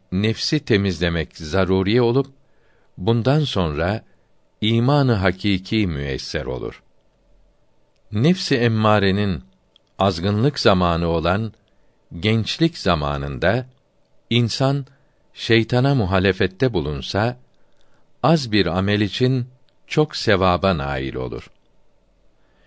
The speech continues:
İhtiyarlık zamanında, ömrün sonunda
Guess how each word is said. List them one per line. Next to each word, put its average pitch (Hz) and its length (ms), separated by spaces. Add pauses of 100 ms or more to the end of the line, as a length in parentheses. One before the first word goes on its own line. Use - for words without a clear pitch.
(260)
İhtiyarlık 104 720
zamanında, 73 800 (440)
ömrün 110 400
sonunda 87 680